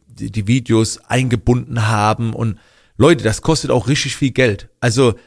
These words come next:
wenn du neunzig, ich glaube, es sind über neunzig Stunden Content mit Downloads, Presets, äh, dann Coaching, wenn du das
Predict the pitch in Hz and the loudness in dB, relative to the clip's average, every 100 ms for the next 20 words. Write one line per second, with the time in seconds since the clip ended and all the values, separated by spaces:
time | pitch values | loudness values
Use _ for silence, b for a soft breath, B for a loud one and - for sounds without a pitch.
0 | b - 95 151 165 151 160 180 - _ | b -8 0 2 4 4 4 2 -4 _
1 | _ _ _ 123 135 156 196 196 - 196 | _ _ _ 2 4 4 2 -2 -4 -4
2 | - - _ - 120 120 113 139 - 160 | -6 -8 _ -12 -4 -2 -2 -6 -4 0
3 | 156 151 139 135 147 - 147 - - 143 | 2 2 2 2 2 0 -2 0 0 0
4 | 135 - 131 - 123 117 - 95 82 b | 0 -4 -10 -2 -2 -2 -2 -4 -6 b
5 | b b 123 143 - 135 147 147 110 104 | b b 0 0 2 4 4 2 0 -2
6 | - - 143 170 - - 85 - - - | -6 0 2 2 -2 -4 -4 -8 -18 -20
7 | _ _ _ _ _ - 123 120 - 135 | _ _ _ _ _ 0 2 2 0 -2
8 | 135 - 156 185 - 113 - 143 147 160 | -2 0 2 2 0 -2 0 0 2 0
9 | - | -2